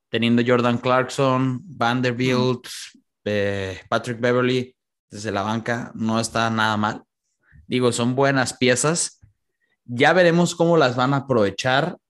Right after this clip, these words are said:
Speaker 1: Está muy interesante si van a tratar de competir, si van a ir a una full reconstrucción. Y pues todos los rumores de Donovan Mitchell no van a parar.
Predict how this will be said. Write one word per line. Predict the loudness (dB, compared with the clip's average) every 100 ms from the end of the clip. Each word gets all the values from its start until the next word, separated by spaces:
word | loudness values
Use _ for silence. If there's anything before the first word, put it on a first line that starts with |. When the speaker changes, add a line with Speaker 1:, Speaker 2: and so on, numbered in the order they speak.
| _
Speaker 1:
Está | -6 -2 2
muy | 2 2
interesante | 2 2 2 0 0 -2
si | -2 0
van | 0
a | 0 -2
tratar | -4 0 -2
de | -2
competir, | -4 -8 -4 0 0 0
si | 0
van | 2 2
a | 2
ir | 2
a | 2
una | 2 0 -2 -8
full | -14 -2 2 4 4 2 0 -8 _ -6
reconstrucción. | -6 -2 -2 0 -2 -4 0 2 4 2 -6 _ _ _ _ _ -2
Y | -2 0
pues | -4
todos | 0 2
los | 4 4
rumores | 4 4 4
de | 4
Donovan | 4 4 4 4
Mitchell | 2 0 0
no | 2
van | 2
a | 0
parar. | 0 0 0 -4